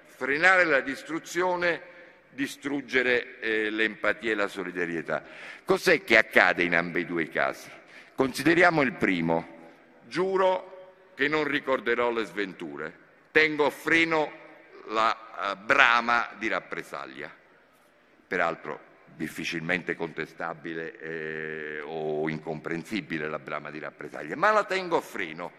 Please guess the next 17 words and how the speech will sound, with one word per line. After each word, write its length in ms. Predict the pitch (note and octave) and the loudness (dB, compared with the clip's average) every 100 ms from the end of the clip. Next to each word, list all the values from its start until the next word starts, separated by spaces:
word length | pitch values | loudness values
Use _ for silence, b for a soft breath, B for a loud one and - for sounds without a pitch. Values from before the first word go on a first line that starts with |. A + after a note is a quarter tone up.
| B B | B B
mediante 1040 | - D#3+ D#3 D#3 E3 D#3+ E3+ D#3+ - - - | -4 0 4 4 2 2 2 2 -2 -18 -16
il 140 | A#2 | -14
potere 420 | - A#2 A2 G#2+ G#2 | -4 -4 -2 -2 -2
della 220 | G2 F2 | -4 -6
negazione. 760 | F2 D#2 - - C2+ C#2 - B B B B B B _ _ _ _ - | -8 -10 -12 -14 -16 -16 -20 B B B B B B _ _ _ _ -2
Tuttavia 500 | A3+ - A3 G3+ D#3+ | -2 4 4 6 6
non 200 | B2+ F3+ | 6 6
è 100 | G#3+ | 4
detto 480 | E3 D#3 F#3 - A#2 | 4 2 2 2 0
che 120 | G#2+ | 4
in 120 | A#2 B2 | 4 4
un 180 | C3 | 0
secondo 640 | A#2 C3+ B2+ G3+ F#3 D3 A#2+ | 0 0 2 2 2 2 2
momento 840 | A2+ B2+ C#3 D3+ - D3 C#3+ - - - - - - _ _ _ _ _ _ | 2 4 4 2 0 0 0 -4 -14 -20 -20 -20 -20 _ _ _ _ _ _
questo 540 | D3+ C#3 - C3 B2+ - | 2 2 2 0 2 0
"non 380 | F#3+ A3 E3+ C#3 | 2 2 4 4
ricorderò" 880 | C3 - C3 B2 C#3 D3 F3 F3 | 4 4 2 2 4 6 4 2